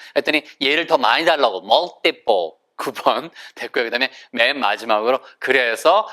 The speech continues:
그렇게 많은 예를 보여주고 골라내는 것이 원칙이 됐더라. principle. 그때 교장 선생님이 사과를 먹었더라. 발음은 똑같이 principle. 자, 오늘도 시간이 좀 갔습니다. 설명을 자세하게 해드리다 보니까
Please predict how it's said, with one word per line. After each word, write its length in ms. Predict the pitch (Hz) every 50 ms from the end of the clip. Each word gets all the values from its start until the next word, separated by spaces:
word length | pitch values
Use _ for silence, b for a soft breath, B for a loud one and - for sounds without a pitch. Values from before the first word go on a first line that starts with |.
| B B -
그렇게 680 | - - 131 123 - - - 170 175 214 233 220 -
많은 460 | 107 104 107 113 113 131 143 143 139
예를 280 | 120 113 117 123 123 -
보여주고 760 | - 120 113 113 113 - 113 110 147 170 196 220 214 - -
골라내는 560 | _ - 117 120 120 117 107 104 98 101 92
것이 220 | 90 87 - - 151
원칙이 480 | 123 104 107 117 117 - - 143 165
됐더라. 720 | 147 120 104 - - 95 92 92 90 87 85 85 - - _
principle. 760 | - 202 220 233 226 - - - _ 101 90 85 80 78 76 B B B -
그때 180 | 120 139 135
교장 280 | - 127 120 147 156 147
선생님이 360 | 156 147 123 127 113 123 135
사과를 340 | - - 175 - 156 175 190
먹었더라. 460 | 156 104 92 95 - - 95 90 - B B B B _
발음은 260 | - 117 110 117 135 -
똑같이 460 | 143 - 185 - - - 226 240 - _ _
principle. 720 | - 175 190 185 - - 135 - - 95 80 76 76 - _ B B B B B B -
자, 100 | - 302 - -
오늘도 400 | 175 202 233 233 180 160 143 165
시간이 260 | 170 - - 185 180 165
좀 240 | - 165 151 139 -
갔습니다. 720 | - - 147 143 - 147 135 113 92 85 85 113 151 165 B B B B B B
설명을 400 | - - 233 220 214 208 196 185
자세하게 480 | - - 120 - 165 165 156 151 160
해드리다 320 | 147 123 127 120 110 104 95
보니까 540 | - 90 87 87 - - 85 87 127 156